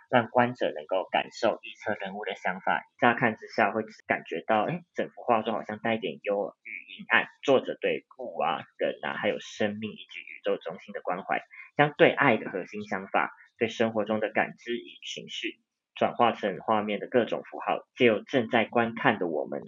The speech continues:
和作品间沟通、想象，打破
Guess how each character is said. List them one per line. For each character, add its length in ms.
和 100
作 220
品 220
间 220
沟 200
通、 320
想 240
象， 180
打 120
破 180